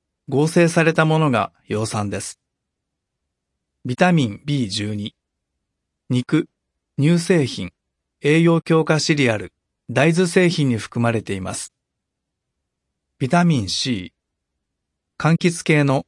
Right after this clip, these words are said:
果物やジュース、ピーマン、ブロッコリー、トマト、メロン、イチゴに含まれています。ビタミンCは鉄分の吸収率を上げます。食べ物は土地によって異なります。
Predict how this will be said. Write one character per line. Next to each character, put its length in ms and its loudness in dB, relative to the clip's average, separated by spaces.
果 240 2
物 280 2
や 180 -6
ジ 140 -6
ュ 40 -6
ー 40 -8
ス、 240 -14
ピ 220 2
ー 20 2
マ 120 0
ン、 100 -10
ブ 80 -6
ロ 80 2
ッ 120 -2
コ 140 -2
リ 200 -8
ー、 20 -16
ト 100 2
マ 160 2
ト、 200 -10
メ 140 0
ロ 120 2
ン、 120 -8
イ 80 -8
チ 140 -2
ゴ 120 2
に 100 2
含 220 -2
ま 100 2
れ 100 0
て 100 -6
い 80 -6
ま 140 -8
す。 200 -14
ビ 100 -4
タ 140 4
ミ 140 4
ン 60 2
C 280 0
は 160 -2
鉄 300 -2
分 200 2
の 120 -2
吸 200 0
収 240 0
率 280 -2
を 160 -4
上 120 -4
げ 140 -10
ま 120 -10
す。 200 -14
食 100 0
べ 120 4
物 220 4
は 140 2
土 120 -6
地 160 0
に 100 4
よ 100 4
っ 40 -6
て 260 -2
異 220 0
な 120 2
り 100 0
ま 120 0
す。 200 -12